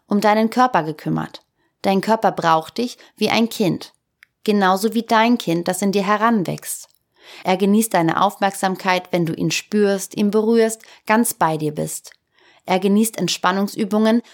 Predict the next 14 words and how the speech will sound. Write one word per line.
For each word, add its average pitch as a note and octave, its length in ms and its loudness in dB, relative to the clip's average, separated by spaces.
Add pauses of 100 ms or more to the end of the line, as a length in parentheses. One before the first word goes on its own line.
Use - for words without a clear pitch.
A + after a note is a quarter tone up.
(120)
und A#3+ 200 0
es - 200 -4
zahlt G#3+ 320 0
sich F#3+ 160 -6
auf F3 140 -8
lange G#3+ 300 2
Sicht G#3 280 -2
hin E3+ 240 -2
aus, F#3 260 0
ihn A3 140 -2
ein A3+ 180 0
wenig A#3+ 300 0
zu A3 160 -8
bewegen, A#3 580 0